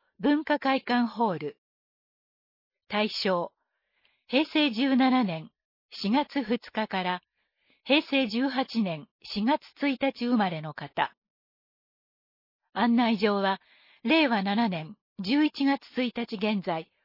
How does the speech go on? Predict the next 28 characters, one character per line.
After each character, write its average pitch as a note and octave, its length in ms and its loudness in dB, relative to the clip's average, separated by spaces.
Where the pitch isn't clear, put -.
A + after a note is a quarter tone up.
町 D4+ 220 2
内 G#3 280 0
に D#3+ 160 -10
在 G3+ 260 0
住 G#3+ 220 -2
し - 100 -10
て G#3+ 160 -2
い G3+ 60 -4
る G3+ 100 -4
対 G#3 220 -4
象 G3+ 240 -4
の F#3+ 100 -4
方 F#3 320 -6
へ、 - 180 -10
十 C4 240 0
二 D4+ 160 0
月 C4+ 240 -2
上 A3+ 260 0
旬 G#3 240 -2
に F#3+ 180 -6
お G3+ 140 2
送 G#3 200 -4
り F#3+ 100 -6
し - 120 -16
て F3 100 -6
い E3 100 -10
ま D3 160 -10
す。 - 40 -20